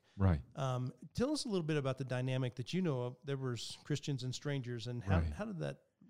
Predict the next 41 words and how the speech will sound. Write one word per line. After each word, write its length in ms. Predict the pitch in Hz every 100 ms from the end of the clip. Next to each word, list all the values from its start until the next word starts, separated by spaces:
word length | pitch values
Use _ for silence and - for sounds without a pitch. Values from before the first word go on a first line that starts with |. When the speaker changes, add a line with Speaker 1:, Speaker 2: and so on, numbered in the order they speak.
| - -
Speaker 2:
as 180 | - -
far 200 | - 151
as 100 | 131
you 100 | 135
know, 140 | 127
how'd 160 | 117 131
that 140 | 123
look? 220 | 123 113 - -
Speaker 1:
Well, 220 | 135 127
I 40 |
love 220 | 123 156
what 140 | 135 -
you've 140 | 117
just 220 | 101 101
pointed 280 | - 101 90
out, 220 | 117 110 95
because 400 | 104 110 92 - _ - 139
going 220 | 127 160 185
to 80 | 135
the 100 | 120
New 160 | 123
World 300 | 117 113 123
was 160 | 101 95
not 160 | 117
their 140 | 127 110
option 340 | 110 113 110
A. 260 | 110 139 82 - _ -
Their 140 | 143
option 300 | 180 175 -
A 100 | 135
would 160 | 165 120
have 100 | 107
been 140 | 113
to 60 | 107
stay 200 | - 123
home. 460 | 113 170 - - - -
Speaker 2:
Okay, 360 | 143 139 180
right. 120 | 139
Speaker 1:
Option 420 | 156 151 151 156 139
B 260 | 147 196
was 360 | 185 135 104